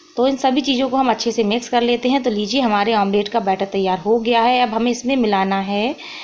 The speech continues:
एक चौथाई यानी कि one four teaspoon baking soda, यानी कि खाने वाला soda, जिसको हम मीठा soda भी बोलते हैं।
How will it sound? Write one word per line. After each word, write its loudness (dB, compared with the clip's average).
एक 2
चौथाई 0
यानी 0
कि -2
one 0
four 2
teaspoon -2
baking 2
soda, -2
यानी -2
कि -2
खाने 0
वाला 2
soda, 2
जिसको -4
हम 2
मीठा 0
soda 0
भी -4
बोलते -6
हैं। -8